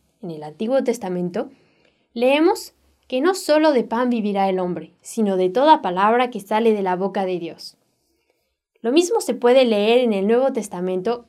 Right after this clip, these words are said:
en Mateo capítulo cuatro, versículo cuatro. Dios tuvo el cuidado de transmitirnos su palabra.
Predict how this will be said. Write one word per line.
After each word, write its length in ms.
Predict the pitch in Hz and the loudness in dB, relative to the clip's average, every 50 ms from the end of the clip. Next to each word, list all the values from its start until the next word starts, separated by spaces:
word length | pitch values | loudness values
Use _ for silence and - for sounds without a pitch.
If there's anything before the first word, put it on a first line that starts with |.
| _ _ | _ _
en 160 | - 226 233 | -2 0 0
Mateo 480 | 226 208 202 202 277 285 320 349 339 349 | 0 -2 -2 -2 -2 0 0 0 0 -2
capítulo 580 | - 208 202 - 247 226 254 240 220 196 185 | -4 -6 -6 -6 -8 -4 -4 -2 -2 -2 -2
cuatro, 500 | 190 214 214 226 233 294 294 311 302 311 - - | -2 0 0 0 0 0 0 -2 -2 -4 -4 -4
versículo 680 | 208 202 185 - - 262 240 - - 240 208 190 185 185 | -4 -4 -4 -6 -8 -8 -8 -4 -2 -2 -2 -2 -2 -4
cuatro. 360 | 196 160 151 - - - - _ _ _ _ _ _ _ _ _ _ _ _ _ _ _ _ _ _ _ _ _ _ _ | -8 -10 -10 -12 -18 -20 -20 _ _ _ _ _ _ _ _ _ _ _ _ _ _ _ _ _ _ _ _ _ _ _
Dios 460 | 240 226 262 320 381 403 392 - - _ | -8 0 2 2 2 2 0 -4 -8 _
tuvo 260 | - 311 311 330 339 | -2 2 4 4 4
el 100 | 285 269 | 2 2
cuidado 420 | - 220 202 196 202 208 214 226 | 0 0 2 2 4 4 4 4
de 100 | 226 202 | 2 0
transmitirnos 920 | 208 196 180 180 175 - 202 185 185 190 214 220 214 220 262 294 285 - _ _ _ _ _ _ | -2 -4 -6 -6 -6 -6 -6 -8 -6 -2 0 0 0 0 -2 -4 -4 -8 _ _ _ _ _ _
su 240 | - - - 220 202 | -16 -10 -8 -8 -4
palabra. 520 | 202 185 180 180 170 156 156 - - _ | -4 -4 -2 -2 -4 -6 -8 -14 -20 _